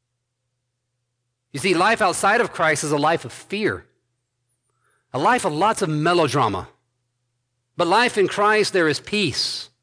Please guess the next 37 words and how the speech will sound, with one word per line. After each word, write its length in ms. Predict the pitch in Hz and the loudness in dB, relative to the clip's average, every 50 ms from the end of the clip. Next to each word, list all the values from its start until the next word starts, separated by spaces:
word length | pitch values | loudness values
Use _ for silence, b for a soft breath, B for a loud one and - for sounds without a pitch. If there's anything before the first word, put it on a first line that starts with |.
| _ _ _ _ _ _ _ _ _ _ _ _ B B B B - | _ _ _ _ _ _ _ _ _ _ _ _ B B B B -2
Now, 160 | 196 190 175 | 0 0 2
if 200 | 180 233 254 - | 2 0 0 0
your 160 | 247 254 220 | 2 2 2
life 380 | 190 165 170 185 214 220 - - | 2 2 2 2 2 0 2 0
is 140 | 196 - - | 0 0 -2
full 420 | - - 240 294 320 320 294 262 | -2 0 2 2 4 4 4 4
of 80 | 220 196 | 4 2
the 80 | 202 | 2
melodrama, 840 | 175 170 170 160 151 151 147 123 107 143 127 123 127 143 165 180 B B B B - | 2 2 2 2 2 2 0 0 0 0 0 2 2 2 2 0 B B B B -4
if 160 | 170 - - | -4 -2 0
people 360 | 226 247 - 233 226 202 185 | -2 -2 0 2 2 4 4
often 380 | 160 175 214 220 - 233 208 156 | 4 4 2 2 2 0 -2 0
think 300 | - 226 247 247 - 196 | 0 0 0 2 2 0
or 100 | 180 - | 0 2
say 260 | - 233 247 247 - | 2 2 2 2 2
to 120 | - 202 | 0 0
you, 320 | 175 170 165 165 170 160 B B B B B | 2 2 4 4 2 2 B B B B B
"You 140 | 214 339 | 2 2
have 100 | 427 403 | 4 4
a 60 | 190 143 | 2 2
lot 200 | 139 160 175 147 | 2 2 0 0
of 100 | 110 92 | -2 -4
drama 540 | 101 120 139 196 247 254 208 165 135 123 | -6 -4 0 2 2 2 2 2 0 0
in 200 | 120 123 117 113 | 0 -2 -4 -4
your 180 | 110 107 101 98 | -2 -4 -4 -4
life," 300 | 92 98 98 95 92 B B B B B | -2 -4 -4 -4 -6 B B B B B
perhaps 440 | - 196 190 202 277 311 330 - - | -4 -2 0 2 2 2 2 0 -2
it's 120 | 254 185 - | -4 -6 -4
because 460 | - 208 - - 208 214 208 185 165 | -6 -6 -2 0 2 4 4 4 4
your 120 | 180 175 | 2 2
life 300 | 156 165 180 190 175 - | 4 2 2 2 2 0
is 120 | 170 151 135 | -2 -2 0
not 280 | 160 165 156 135 - | 2 2 2 0 -2
filled 340 | - - 160 170 170 165 139 | -4 -2 0 2 2 2 2
with 140 | 135 143 143 | 0 -2 -2
the 60 | 151 | -2
Spirit, 580 | - - - - 240 294 247 135 101 - - | -4 -4 -4 -2 0 0 0 0 -2 -6 -12